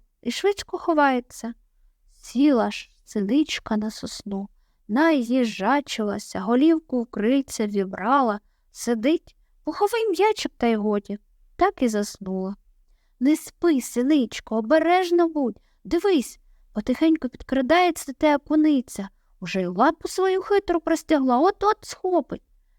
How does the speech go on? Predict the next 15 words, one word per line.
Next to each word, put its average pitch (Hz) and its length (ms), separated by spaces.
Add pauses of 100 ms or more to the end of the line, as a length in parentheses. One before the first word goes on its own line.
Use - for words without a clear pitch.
(320)
Та 220 160
побачила 220 800
стара 220 460
сосна 220 520
таке - 360
лихо, 214 540 (340)
заворушила 349 800
лопатим 320 640
гіллям. 247 640 (400)
Стрепенулася 294 840
синичка, 208 640 (340)
мерщій 254 800
від 247 160
лихого 240 640
ворога. 202 640